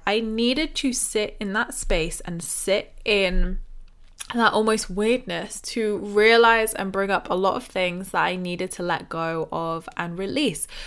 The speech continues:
So the autumn equinox was, like, encouraging me to do that. It was saying, you know, like, "Come on, release it, bring it up. You don't need it. Like, let it go." So as uncomfortable and as sad and as emotional as it was, because it was frustrating, like, I was like,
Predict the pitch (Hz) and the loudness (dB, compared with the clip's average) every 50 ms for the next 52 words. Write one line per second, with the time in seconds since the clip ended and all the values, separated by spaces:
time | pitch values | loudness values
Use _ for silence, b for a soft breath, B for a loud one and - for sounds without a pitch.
0 | B B B - - 240 220 208 220 - 240 294 202 - - - 262 294 - - | B B B 2 6 6 6 6 8 8 8 6 6 4 2 4 2 2 2 -2
1 | - 294 254 214 - - - - 202 190 196 185 185 - 208 202 196 - - - | -4 0 0 0 0 0 -4 -6 -6 -4 -4 -6 -6 -8 -10 -10 -10 -10 -10 -4
2 | - 226 233 240 233 220 214 202 196 190 190 - - 170 180 185 170 156 156 160 | 2 4 4 4 4 4 0 -2 -4 -4 -6 -4 -2 0 2 2 2 0 -2 -2
3 | 165 165 175 180 180 180 - 202 175 175 175 180 165 160 156 156 - - - 285 | -2 -2 0 0 -2 -2 -2 -2 -2 -2 -2 -2 -2 -2 -2 -2 -4 -2 2 4
4 | 269 262 262 262 269 254 247 240 262 214 214 226 240 226 - - 214 208 202 196 | 6 8 8 8 8 6 4 2 0 2 2 2 2 0 0 0 2 2 2 2
5 | - - - 165 180 208 226 220 208 202 196 185 - - 185 175 170 175 190 - | -2 -4 -4 -4 -2 0 2 4 6 6 4 4 2 -4 -4 0 0 0 0 -2
6 | - 202 196 190 190 185 185 - - - - - - - - - - - - 190 | -4 -6 -2 0 0 0 0 -2 -6 -8 -6 -4 -4 -4 -4 -8 -12 -8 -4 -2
7 | 175 196 220 - 233 214 202 190 190 196 190 B B B B B B - - 233 | -2 -2 0 2 4 4 6 6 4 4 2 B B B B B B 2 6 8
8 | 233 233 247 247 240 - - 254 277 277 - - 277 247 269 262 262 262 262 - | 8 8 8 4 0 4 4 4 4 4 0 -4 0 4 6 8 10 10 8 8
9 | - - 208 185 185 185 180 180 190 - - - - 220 190 190 190 190 196 196 | 6 2 0 0 2 0 -2 -2 0 4 4 4 6 6 6 8 8 8 8 6
10 | 196 196 B B B B B B - - - 202 196 190 190 190 185 - 190 202 | 4 0 B B B B B B -6 0 2 4 4 4 2 2 0 -2 -2 0
11 | 202 202 208 233 247 - - 269 240 - - 214 190 185 165 170 180 220 269 330 | 2 6 6 6 6 4 2 -2 0 2 0 0 0 -2 -2 2 4 6 6 6
12 | 311 285 - - 240 - 226 - - - - 196 - - - 202 - - - - | 4 2 -2 -4 -6 -6 -2 -2 0 0 0 -2 -4 -6 -4 -2 -2 -2 0 2
13 | 220 247 294 294 - - 208 - - 202 - - 185 185 - 226 240 254 254 240 | 2 2 2 0 0 -2 -2 -4 -2 -4 -4 -6 -6 -4 -4 -2 -2 0 -2 -2
14 | 247 262 247 233 220 208 - - | -2 -2 -2 -2 -2 -4 -6 -8